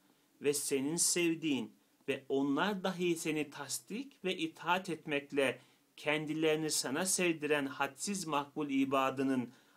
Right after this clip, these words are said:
ahirete bakan hadsiz dualarını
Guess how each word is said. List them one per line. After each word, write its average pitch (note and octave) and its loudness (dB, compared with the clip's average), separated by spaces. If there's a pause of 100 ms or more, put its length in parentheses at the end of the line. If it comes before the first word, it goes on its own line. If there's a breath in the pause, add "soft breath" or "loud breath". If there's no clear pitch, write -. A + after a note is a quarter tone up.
(140 loud breath)
ahirete D#3+ 2
bakan D#3+ 0
hadsiz C#3 -6
dualarını C#3 4